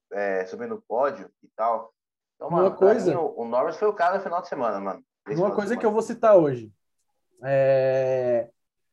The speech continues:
Speaker 2: a gente pode explicar esse desempenho também muito bom da Mercedes, da McLaren, motor Mercedes, por conta de o seguinte: o Norris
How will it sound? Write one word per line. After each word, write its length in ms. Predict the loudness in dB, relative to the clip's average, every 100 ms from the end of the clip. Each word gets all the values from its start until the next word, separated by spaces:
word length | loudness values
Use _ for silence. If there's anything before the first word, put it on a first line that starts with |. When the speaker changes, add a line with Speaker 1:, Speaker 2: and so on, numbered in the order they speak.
| _ 0
Speaker 2:
a 60 |
gente 200 | 0 2
pode 180 | 0 0
explicar 320 | -2 2 4
esse 140 | 2 -2
desempenho 400 | -4 2 2 4
também 240 | 4 4
muito 280 | 2 0 2
bom 220 | 6 8
da 180 | 8 6
Mercedes, 520 | 4 0 0 -2 0
da 80 | 0
McLaren, 600 | 0 0 4 4 4 -6 -14 _ _ -16
motor 260 | -10 -8
Mercedes, 560 | -8 -2 0 0 -2 -20 _ _ -8
por 220 | -6 -4
conta 540 | 2 4 6 6 6 4
de 160 | -6 -6
o 40 |
seguinte: 480 | -8 -14 -14 -14 -10
o 40 |
Norris 580 | 0 4 6 4 0 -18